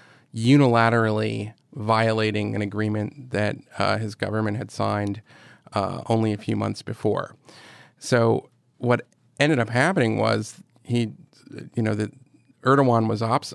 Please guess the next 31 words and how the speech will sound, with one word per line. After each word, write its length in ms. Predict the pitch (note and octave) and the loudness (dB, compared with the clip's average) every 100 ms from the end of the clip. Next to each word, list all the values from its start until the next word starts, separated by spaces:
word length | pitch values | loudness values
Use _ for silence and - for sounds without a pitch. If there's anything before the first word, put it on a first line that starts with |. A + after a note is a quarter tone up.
| - | 2
obstinate 480 | B2+ D#4+ - G2+ G2+ | 4 4 -2 -6 -6
on 140 | G2+ | -6
this 140 | G#2 | -6
phone 220 | - A2+ - | -2 0 0
call. 240 | - - | -4 -6
He 220 | B2 G#2+ | -4 -4
said, 460 | G#2 G#2+ G#2+ G#2 - - - - | -4 -4 -4 -6 -12 -18 -20 -8
"I'm 140 | A2 G#2+ | -4 -2
gonna 160 | G2 | -2
do 180 | G2 A2+ | -2 -2
it 180 | A2+ G#2+ _ - - | -2 -4 _ -8 -2
one 200 | A2 A2 | -2 -2
way 120 | G2+ | -4
or 80 | G#2 | -6
the 160 | G#2+ | -2
other." 340 | C3+ B2 - - _ - - - - - | 0 0 -2 -10 _ -20 -20 -20 -20 -4
And 540 | A2+ A2 A2 G#2+ G#2 - | 2 4 4 2 0 -2
at 160 | A2+ - | -2 0
that 280 | A#2+ - | 0 0
point, 500 | - A2+ G#2 G2 G#2+ - _ _ - | -4 -2 -2 -2 -6 -8 _ _ -6
uh, 380 | A2+ G#2+ G2+ G#2 | -4 -4 -6 -8
Trump 460 | - - A#2+ A2 G#2 _ | -10 -2 2 2 0 _
blinked, 600 | G#2 D3 C3+ A2+ - - _ _ _ | 0 2 2 0 -6 -20 _ _ _
and 540 | A2+ A2+ A2 G#2+ - - | -2 -2 -2 -4 -6 -8
that's 340 | A#2+ A2+ A2 - | -4 -4 -4 -2
when 240 | A2+ G#2+ | -2 0
you 120 | G#2+ | -2
saw 320 | G#2+ A2 G#2 | -4 -4 -2
this 280 | G2+ G#2 - - - | -4 -6 -8 -12 -10
original 500 | G#2+ C3 A#2 A2+ A2 | 0 2 2 0 -2
statement 540 | - G#2+ G#2 G#2 | -4 -6 -4 -4